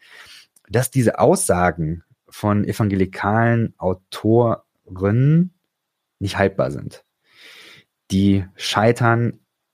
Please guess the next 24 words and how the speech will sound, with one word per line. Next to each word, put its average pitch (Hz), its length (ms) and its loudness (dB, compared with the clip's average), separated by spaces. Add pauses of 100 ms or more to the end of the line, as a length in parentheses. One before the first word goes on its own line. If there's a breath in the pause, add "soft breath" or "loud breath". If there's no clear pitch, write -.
(100)
auf 107 220 0
dem 104 160 0
Gebiet 95 640 -4
der 92 240 4
Geschichtswissenschaft. 90 1040 -8 (720)
Und 90 120 -10
deswegen 117 280 0
würde 123 120 4
ich 107 60 0
sagen, 117 200 0
auf 101 120 -2
diesem 175 240 2
Gebiet, 131 380 0
auf - 120 -8
dem 107 160 0
Gebiet 101 320 -4
der 117 280 2 (400 loud breath)
historischen 156 800 0
Forschung, 98 800 -2
da 101 140 -6
verlieren 123 480 2
mich 123 220 0
evangelikale 95 760 0
Theologen. 90 600 -4